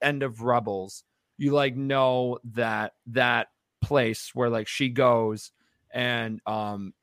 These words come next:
and sees Sabine, that is directly after R-, Return of the Jedi. Um, and we actually see,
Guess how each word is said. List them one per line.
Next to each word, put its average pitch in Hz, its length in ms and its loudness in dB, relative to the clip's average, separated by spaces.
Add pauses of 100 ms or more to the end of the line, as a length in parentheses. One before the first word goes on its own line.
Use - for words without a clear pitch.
(140)
and 113 360 -6
sees 127 320 -4
Sabine, 107 760 -4
that 120 260 4
is 110 240 -4
directly 110 560 -2
after 92 340 -2
R-, - 260 -14 (640)
Return 120 380 -2
of 104 60 -4
the 95 100 -4
Jedi. 95 440 -2 (540)
Um, 104 520 -4 (200)
and 123 300 0
we 143 160 2
actually 165 340 4
see, 151 580 0